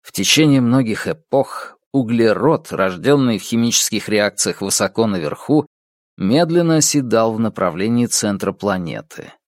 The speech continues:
Здесь он накапливался, кристаллизовался под давлением в миллионы атмосфер.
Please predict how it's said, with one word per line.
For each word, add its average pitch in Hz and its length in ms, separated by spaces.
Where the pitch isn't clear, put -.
Здесь 76 500
он 170 160
накапливался, 113 920
кристаллизовался 139 1300
под 82 240
давлением 117 560
в 92 120
миллионы 110 640
атмосфер. - 800